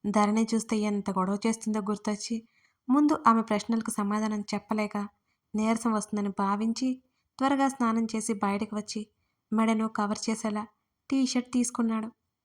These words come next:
టీ షర్ట్, షార్ట్ తగిలించుకొని ఒక చేతి మీద పడుతున్నట్టుగా అలా బెడ్ మీదకి వాలాడు గగన్. ఏసీ గాలికి ఆమె నడుం మీద చీర పక్కకు పోయి, లోయలా కనిపిస్తున్న ఆమె నాభి నుంచి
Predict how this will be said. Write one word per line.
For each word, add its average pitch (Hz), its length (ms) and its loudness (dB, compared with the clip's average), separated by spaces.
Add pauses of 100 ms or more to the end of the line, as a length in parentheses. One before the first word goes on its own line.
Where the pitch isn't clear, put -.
(680)
టీ 294 200 4
షర్ట్, 285 280 0 (180)
షార్ట్ 240 400 4
తగిలించుకొని 226 520 0 (480)
ఒక 254 140 4
చేతి 254 320 2
మీద 247 140 2
పడుతున్నట్టుగా 220 880 -4 (160)
అలా 214 180 0
బెడ్ 208 300 -2
మీదకి 214 260 -4
వాలాడు 208 380 -2
గగన్. 202 340 -4 (2250)
ఏసీ 277 340 4
గాలికి 247 380 4 (300)
ఆమె 240 220 8
నడుం 226 280 2
మీద 254 180 4
చీర 233 300 -2
పక్కకు 220 360 -4
పోయి, 226 220 -4 (640)
లోయలా 247 460 4
కనిపిస్తున్న 233 560 0 (160)
ఆమె 214 200 2
నాభి 208 300 0
నుంచి 214 280 -4